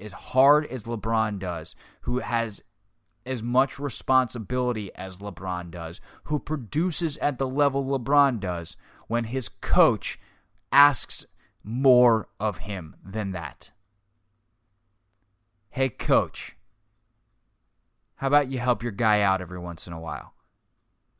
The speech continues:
And Ty Lue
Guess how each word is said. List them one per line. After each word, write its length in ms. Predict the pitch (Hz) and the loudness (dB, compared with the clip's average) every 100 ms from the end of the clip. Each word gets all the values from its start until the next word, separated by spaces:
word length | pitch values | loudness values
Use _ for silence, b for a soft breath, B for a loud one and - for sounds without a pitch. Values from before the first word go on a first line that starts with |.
| _ _ _ _ _ _ _ _ _ _ _ _ _ _ _ _ _ _ _ _ _ _ _ _ _ _ _ _ _ _ | _ _ _ _ _ _ _ _ _ _ _ _ _ _ _ _ _ _ _ _ _ _ _ _ _ _ _ _ _ _
And 140 | 101 | -10
Ty 160 | 123 123 | 0 2
Lue 380 | 120 127 139 | 2 2 0